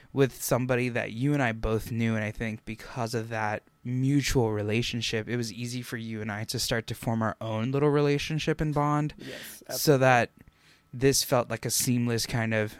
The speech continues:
Speaker 1: "Okay, let's do it," you know,
Speaker 2: Yeah.
Speaker 1: versus like, "Do I really know this person? Do I know their character? Do I know what they stand for and how that could impact my social image?"
Speaker 2: Yeah, and we've been collaborating, like, here and there and, like, just building our relationship over this,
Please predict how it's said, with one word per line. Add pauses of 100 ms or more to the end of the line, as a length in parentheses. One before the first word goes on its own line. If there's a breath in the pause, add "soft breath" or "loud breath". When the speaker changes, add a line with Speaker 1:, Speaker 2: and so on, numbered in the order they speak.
Speaker 1:
"Okay,
let's
do
it,"
you
know,
Speaker 2:
Yeah.
Speaker 1:
versus
like, (400 loud breath)
"Do
I
really
know
this
person?
Do
I
know
their
character?
Do
I
know
what
they
stand
for
and
how
that
could
impact
my
social
image?"
Speaker 2:
Yeah,
and
we've
been
collaborating,
like,
here
and
there (560 loud breath)
and,
like,
just
building
our (440)
relationship
over
this,